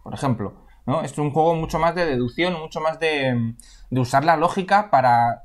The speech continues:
seguir adelante en situaciones cotidianas, ¿vale? Por lo menos es lo que hemos visto, porque yo, vosotros no sé, yo no he estado nunca en un hospital psiquiátrico, mucho menos ingresado, así que no sé,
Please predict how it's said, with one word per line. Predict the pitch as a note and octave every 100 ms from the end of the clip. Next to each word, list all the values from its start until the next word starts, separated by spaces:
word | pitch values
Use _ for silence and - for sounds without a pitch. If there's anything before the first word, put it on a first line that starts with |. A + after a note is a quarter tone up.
| B2
seguir | B2 A#2 C#3+
adelante | D3+ E3 E3+
en |
situaciones | D#3 C3+ D3+ D#3+ - -
cotidianas, | C#3 C3+ B2+ A#2+ B2 C#3 B2+ G2 G2
¿vale? | A2 A2+ D3
Por | C#3
lo | G#2+
menos | A2 B2
es | A#2+
lo | A2+
que | A#2+
hemos | A#2
visto, | A2 B2+ D#3
porque | A2+ G2+ - - - - -
yo, | G#2+ A#2+
vosotros | A2 A2+ A2+ B2
no | A2+
sé, | B2+ C3+
yo | A2
no |
he |
estado | G#2+ A2+
nunca | G#2+ G#2+
en |
un | G2+
hospital | - A2 G#2
psiquiátrico, | G#2+ C3 D#3+ F3 - - - -
mucho | C3+ B2+ A#2+
menos | A#2 A2+ G#2
ingresado, | A2 A2 C3+ -
así | G#2
que | G#2+
no | G#2+ G#2+
sé, | - G#2+ G2+ G2+ G2